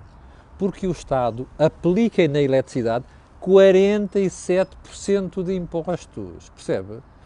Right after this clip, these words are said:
Quarenta e sete por cento do preço da luz são impostos. Bom,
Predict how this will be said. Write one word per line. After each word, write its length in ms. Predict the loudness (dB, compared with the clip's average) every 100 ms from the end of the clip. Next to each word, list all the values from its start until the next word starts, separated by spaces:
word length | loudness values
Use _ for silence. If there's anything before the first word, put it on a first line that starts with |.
| -20 -18 0
Quarenta 680 | 8 8 8 4 0 -2
e 80 | -2
sete 340 | -2 -2 -4 -8
por 120 | -8
cento 380 | -2 -2 -2 -6
do 40 |
preço 340 | 0 0 0 0
da 100 | 2
luz 520 | 4 4 2 -2 -12 -20 -20 -10
são 340 | 2 2 4
impostos. 760 | -2 0 4 4 4 -2 -16 -18 -20 -20 -20 -20 -20 -20 -20 -20 -20 -20 -6
Bom, 180 | 4 4